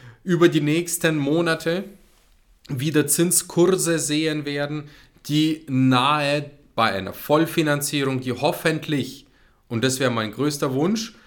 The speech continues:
weil man muss ja auch nicht übertreiben, wir wollen keine null Komma, aber eine gesunde Zinsstruktur wäre tatsächlich erreicht bei ungefähr einer Vollfinanzierung und zweieinhalb Prozent bis zwei Komma sechs Prozent.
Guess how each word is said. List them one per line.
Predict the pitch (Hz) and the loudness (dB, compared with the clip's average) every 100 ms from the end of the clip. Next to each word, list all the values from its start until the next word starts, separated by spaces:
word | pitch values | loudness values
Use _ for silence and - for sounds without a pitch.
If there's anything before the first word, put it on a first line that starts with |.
| - _ _ _ - | -20 _ _ _ -2
weil | 143 135 - 151 | 0 0 -2 -8
man | 147 139 | -2 0
muss | 170 | 2
ja | 190 | 2
auch | 156 | 2
nicht | 139 131 | 0 -4
übertreiben, | 120 113 120 127 160 165 | -2 -2 0 0 0 0
wir | 127 | -2
wollen | 131 135 | -2 -2
keine | 139 117 | -4 0
null | 127 131 | 4 2
Komma, | 127 - 160 165 165 - - | 2 -4 -2 -2 -4 -12 -2
aber | 131 | 2
eine | 139 139 | 2 2
gesunde | 139 135 190 185 | 2 2 2 2
Zinsstruktur | - 180 - 175 170 - 160 135 | 2 0 0 -4 -4 -2 -2 0
wäre | 139 147 | 0 -2
tatsächlich | 143 131 131 143 147 127 | -2 -2 -2 -2 -2 -2
erreicht | 123 123 135 - | 0 0 -2 -2
bei | 117 | -2
ungefähr | 131 147 147 135 | 0 -4 -2 -2
einer | 120 | 0
Vollfinanzierung | 131 135 143 131 127 131 127 120 | 0 -2 -2 -4 -4 -4 -4 -6
und | 113 | -6
zweieinhalb | 123 113 110 127 180 180 | -2 0 2 2 2 0
Prozent | 170 170 170 165 156 - - - - | -6 -4 -4 -4 -6 -18 -20 -20 -6
bis | 139 131 - | -4 -2 -4
zwei | 123 123 | -2 -2
Komma | 127 113 104 | -2 -4 -2
sechs | 101 151 151 | 0 0 0
Prozent. | - 156 147 151 147 | -4 -4 0 0 0